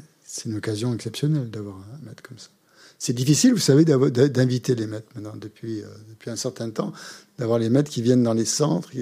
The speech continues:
d'avoir des maîtres qualifiés déjà, euh, et de les faire venir en Fr-, en, en Occident, en France. Euh, il faut organiser toute une tournée. Euh, c'est compliqué, hein.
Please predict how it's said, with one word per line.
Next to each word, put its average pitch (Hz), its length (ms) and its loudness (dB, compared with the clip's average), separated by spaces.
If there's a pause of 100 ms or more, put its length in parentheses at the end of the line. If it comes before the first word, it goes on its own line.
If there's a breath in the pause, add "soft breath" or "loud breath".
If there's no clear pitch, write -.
d'avoir 120 240 4
des 120 100 0
maîtres 139 240 2
qualifiés 120 420 0
déjà, 156 320 -6 (880 soft breath)
euh, 104 440 -6 (560)
et 135 120 -2
de 113 60 -6
les 120 100 0
faire 131 200 2
venir 160 440 6
en 117 160 -2
Fr-, - 200 -8
en, 123 920 -8
en 110 80 -12
Occident, 113 500 -6
en 131 80 -10
France. 143 540 -10 (800 soft breath)
Euh, 101 680 -12
il - 240 -20
faut 123 120 0
organiser 120 440 0
toute - 240 -10
une 127 140 -6
tournée. 135 460 -2 (1000 soft breath)
Euh, 117 960 -8 (140)
c'est - 180 -4
compliqué, 113 500 -6 (280)
hein. 165 120 -12